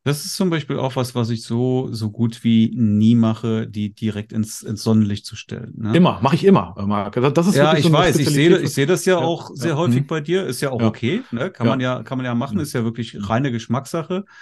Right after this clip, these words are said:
Speaker 2: Mhm.
Speaker 1: Aber, ähm, ich, ich persönlich mag's halt nicht. Fantastisch. Du
Speaker 2: Mhm.
Speaker 1: siehst halt auch, er, er kneift die Augen zu, geht ja auch
Speaker 2: Soll,
Speaker 1: nicht
Speaker 2: soll er,
Speaker 1: anders
Speaker 2: ja.
Speaker 1: dann, ne?
Speaker 2: Na gut, ich, da hätte ich drauf achten müssen, dass sie die Augen beide zu machen. Aber das sind für mich so ein bisschen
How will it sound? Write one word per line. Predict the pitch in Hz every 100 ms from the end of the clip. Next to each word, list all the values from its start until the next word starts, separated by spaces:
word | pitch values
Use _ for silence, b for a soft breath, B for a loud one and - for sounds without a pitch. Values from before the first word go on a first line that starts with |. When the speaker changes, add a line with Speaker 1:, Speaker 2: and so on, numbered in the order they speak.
| B
Speaker 2:
Mhm. | 120 170
Speaker 1:
Aber, | 117 117 127 127 127 - 120
ähm, | 120 120 120
ich, | 127 117
ich | 143 -
persönlich | 131 127 127 117
mag's | 120 113 110 113
halt | 110
nicht. | 107 110 -
Fantastisch. | 101 104 113 110
Du |
Speaker 2:
Mhm. | 123 113
Speaker 1:
siehst | 139 -
halt | 135
auch, | - 110
er, | 131 113
er | 113
kneift | - 120 123 127
die | 110
Augen | 110 135
zu, | - 147
geht | 120 123
ja | 131
auch |
Speaker 2:
Soll, | 147
Speaker 1:
nicht | 131
Speaker 2:
soll | 135
er, | 123
Speaker 1:
anders | 131 117
Speaker 2:
ja. | 113
Speaker 1:
dann, | 120
ne? | 123 147 B -
Speaker 2:
Na |
gut, | 135 151
ich, | 143 147
da | 147
hätte | 151 165
ich | 151
drauf | 135 -
achten | 143 147
müssen, | -
dass | 131
sie | 139
die | 120 123
Augen | 123 117
beide | 117 147 156
zu | 151 143
machen. | 135
Aber | 156
das | 170
sind | - 208
für | 175
mich | 170
so | 160
ein |
bisschen | 156